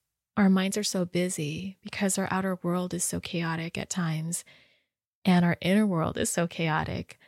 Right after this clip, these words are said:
that we aren't really hearing each other. We aren't really connected with that subtle level of how we are communicating with each other. But it's happening.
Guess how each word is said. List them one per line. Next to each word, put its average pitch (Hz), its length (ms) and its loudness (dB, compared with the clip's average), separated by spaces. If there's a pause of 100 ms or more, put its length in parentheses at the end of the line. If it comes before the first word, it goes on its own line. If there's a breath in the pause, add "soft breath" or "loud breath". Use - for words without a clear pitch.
(140)
that 202 200 2
we 196 420 2
aren't 208 340 -2 (140)
really 180 480 0
hearing 175 520 -2
each 160 240 -4
other. 160 480 -2 (720)
We 202 140 6
aren't - 160 0
really 185 200 0
connected 185 600 0
with 170 140 -2
that 170 200 -4
subtle 175 340 0
level 170 340 -4
of 160 120 -6
how - 220 -2
we 170 140 0
are 170 200 -4
communicating - 580 -10
with - 140 -12
each - 160 -6
other. 190 300 -16 (1800)
But 180 120 2
it's - 160 -4
happening. - 400 -8